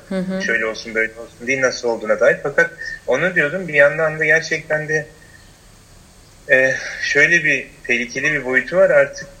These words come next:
Speaker 2: bu, bu, bu, bu alana ve bu kente nelerin yapılabileceğini daha net bir şekilde idrak ettikten sonra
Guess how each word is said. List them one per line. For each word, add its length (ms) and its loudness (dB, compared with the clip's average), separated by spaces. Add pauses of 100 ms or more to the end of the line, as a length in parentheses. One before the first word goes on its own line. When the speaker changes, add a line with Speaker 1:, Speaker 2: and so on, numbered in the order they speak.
(580)
Speaker 2:
bu, 240 -12 (100)
bu, 180 -2 (100)
bu, 280 0
bu 140 6
alana 540 2
ve 160 -8
bu 100 -12
kente 640 2 (180)
nelerin 420 -2
yapılabileceğini 1000 -4
daha 420 0
net 240 -6
bir 60 -12
şekilde 400 -8
idrak 360 -2
ettikten 480 -8
sonra 480 -2